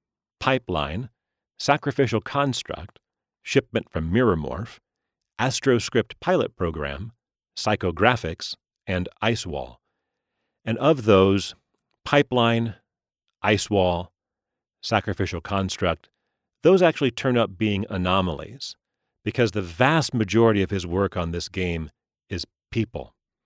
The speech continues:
including many of the runner identities, not in the core set, as I just said,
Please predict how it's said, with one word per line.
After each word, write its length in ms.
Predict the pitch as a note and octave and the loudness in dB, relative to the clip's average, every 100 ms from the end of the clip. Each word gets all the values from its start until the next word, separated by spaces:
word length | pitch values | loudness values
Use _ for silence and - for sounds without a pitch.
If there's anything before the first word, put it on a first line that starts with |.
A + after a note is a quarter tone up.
| _ _ _ _ _ _ _ | _ _ _ _ _ _ _
including 480 | F2+ - A2+ G2+ F#2 | -14 -2 0 2 2
many 300 | G2 G2+ F#2 | 2 4 0
of 140 | D#2 | -2
the 100 | E2+ | -4
runner 400 | D#2 F#2 F#2+ E2 | 0 2 2 0
identities, 760 | D#2 D2+ F2 F2 F2+ - - - | -2 -4 -4 -4 -8 -12 -10 0
not 180 | A2+ | 2
in 100 | G#2+ | 2
the 80 | E2+ | -2
core 260 | - D#3 B2+ | 0 2 2
set, 320 | - E2 - _ _ | 0 -6 -6 _ _
as 80 | - | -14
I 80 | D#2+ | -12
just 260 | D#2+ D2 - | -12 -10 -4
said, 300 | A2+ D#2+ | -2 -4